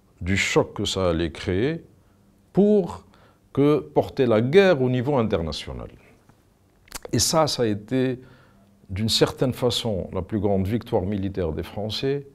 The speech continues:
mais aussi la défaite définitive du colonialisme français en Algérie, puisque c'était pendant cette période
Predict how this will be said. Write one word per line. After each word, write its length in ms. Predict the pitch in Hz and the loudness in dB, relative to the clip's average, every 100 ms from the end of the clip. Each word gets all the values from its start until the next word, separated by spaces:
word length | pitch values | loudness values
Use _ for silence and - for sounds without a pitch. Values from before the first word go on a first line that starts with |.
| - | -10
mais 120 | 98 | -6
aussi 500 | 98 98 - 127 123 98 | -4 -4 -4 -4 -6 -6
la 100 | 90 | -4
défaite 560 | 90 101 - 135 - 104 | -2 -4 -2 -4 -4 -8
définitive 1160 | 98 113 196 - 135 113 101 107 208 104 82 - - - _ | -6 -2 -2 -2 -2 -4 -4 -6 -4 -4 -6 -16 -20 -20 _
du 160 | 95 104 | -6 -4
colonialisme 720 | 123 117 113 104 101 90 92 | -2 0 0 0 0 -2 -6
français 400 | - 101 92 87 | -10 -10 -8 -8
en 160 | 80 | -6
Algérie, 440 | 82 85 113 151 151 | -4 -4 -4 -2 -4
puisque 380 | 120 - 107 101 | -6 -6 -6 -4
c'était 380 | - 95 92 | -4 -6 -6
pendant 300 | 95 80 69 | -6 -4 -4
cette 240 | 73 90 85 | -6 -8 0
période 520 | 156 170 160 95 | 4 6 6 4